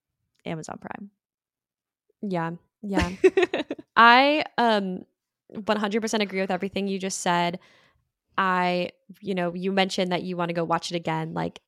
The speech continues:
Speaker 2: I was thinking
Speaker 1: Mm-hmm.
Speaker 2: today, like, how much, you know, I've seen this movie multiple times and how I would love to see it again, um, and will, I'm sure, watch it again many times.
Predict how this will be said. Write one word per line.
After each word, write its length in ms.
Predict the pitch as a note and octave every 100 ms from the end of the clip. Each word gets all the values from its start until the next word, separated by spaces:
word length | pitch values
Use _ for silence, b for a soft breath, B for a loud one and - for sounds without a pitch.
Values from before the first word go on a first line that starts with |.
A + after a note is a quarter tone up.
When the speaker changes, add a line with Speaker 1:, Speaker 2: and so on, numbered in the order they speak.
| -
Speaker 2:
I 100 | F3+
was 120 | F3
thinking 280 | - E3+ E3+
Speaker 1:
Mm-hmm. 100 | F3
Speaker 2:
today, 260 | E3+ E3 E3+
like, 160 | E3
how 200 | - F3
much, 460 | E3+ E3 - - - _
you 120 | F#3+
know, 60 | E3
I've 100 | -
seen 180 | - G3+
this 160 | F#3+
movie 220 | F#3 F3
multiple 420 | F3 E3+ F3 - F3
times 460 | F3 E3 D#3+ E3+
and 100 | F3
how 140 | E3+ E3+
I 100 | D#3+
would 220 | D#3+ E3 b b _
love 320 | F#3 F#3+ F#3 F#3
to 140 | F#3
see 380 | - - - F3+
it 60 |
again, 520 | E3+ E3 D#3 D#3+ E3+ F#3+
um, 180 | F#3 E3+
and 220 | E3 E3
will, 180 | F3+ E3+ -
I'm 120 | E3+
sure, 320 | - F#3 E3+
watch 260 | E3 F3+ F3
it 60 |
again 240 | E3 D#3+ D#3
many 220 | D#3+ D#3+
times. 520 | E3 E3+ E3 F3